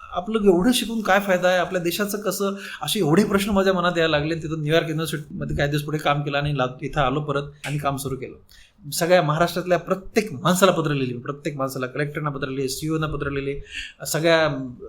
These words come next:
डीन सरांना पत्र लिहिले, सगळ्या, अ, सिव्हिल सर्जनना, पीएचसीच्या मेडिकल पत्र लिहिले की अशा प्रकारचे पेशंट. आणि तेव्हा एक चांगला विषय आणखी घडला की इथे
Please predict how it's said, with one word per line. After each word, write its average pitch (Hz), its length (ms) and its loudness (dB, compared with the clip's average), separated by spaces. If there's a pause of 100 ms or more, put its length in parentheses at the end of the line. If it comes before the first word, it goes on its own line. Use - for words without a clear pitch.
डीन 180 340 2
सरांना 180 260 -2
पत्र 160 220 -2
लिहिले, 151 300 -4
सगळ्या, 160 480 0
अ, 135 340 -4
सिव्हिल 190 320 0
सर्जनना, 185 440 0 (600)
पीएचसीच्या 196 420 4
मेडिकल 185 220 0
पत्र 165 200 -4
लिहिले 160 220 -2
की 156 100 -6
अशा 139 200 -2
प्रकारचे 156 340 -4
पेशंट. 143 280 -6
आणि 139 140 -8
तेव्हा 147 180 -4
एक 151 80 -8
चांगला 143 320 -2
विषय 143 240 -4
आणखी 139 200 -6
घडला 131 340 0 (440)
की 143 80 -6
इथे 135 580 0